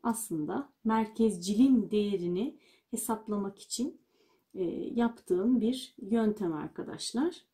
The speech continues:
Merkez kaç yazdığım yerlerde aslında merkezcil kuvvetin büyüklüğünü hesaplıyor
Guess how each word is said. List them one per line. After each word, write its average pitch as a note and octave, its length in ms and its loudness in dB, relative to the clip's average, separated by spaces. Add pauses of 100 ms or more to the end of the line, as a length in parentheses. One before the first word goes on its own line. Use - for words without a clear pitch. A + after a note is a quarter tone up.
(120)
Merkez A#3+ 500 0
kaç A3 280 -8
yazdığım E3 420 -6
yerlerde - 460 -8
aslında A3+ 440 -8
merkezcil G#3 640 -2
kuvvetin E3+ 560 -6
büyüklüğünü F3 460 -4
hesaplıyor F#3 600 -2